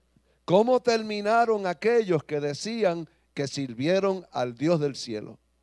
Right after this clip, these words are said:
¿Cómo terminaron ellos cuando decían, "Terminé mi carrera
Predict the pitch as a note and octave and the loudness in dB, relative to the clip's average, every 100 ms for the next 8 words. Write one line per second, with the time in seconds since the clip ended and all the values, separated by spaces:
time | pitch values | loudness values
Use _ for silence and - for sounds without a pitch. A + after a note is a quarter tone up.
0 | _ _ _ _ _ _ _ _ _ _ | _ _ _ _ _ _ _ _ _ _
1 | _ _ _ _ _ _ _ E3 G3+ G#3+ | _ _ _ _ _ _ _ 2 4 4
2 | A3 F3+ _ E3 E3+ E3+ D#3+ G3 G#3 G3+ | 0 -2 _ 0 0 -2 0 2 2 0
3 | G3+ A3+ G#3+ F#3+ - D3 D3 D3 C#3 C#3+ | 2 2 2 -2 -2 -2 -2 -2 -2 -2
4 | D3 F#3 F#3+ D#3 - _ D3 D#3 D#3 C#3+ | 0 2 2 -2 -14 _ -2 0 -4 -2
5 | F3+ G3+ G3+ E3+ D3+ D#3 G#3 A#3 A#3+ | -2 -2 -2 0 0 2 2 2 2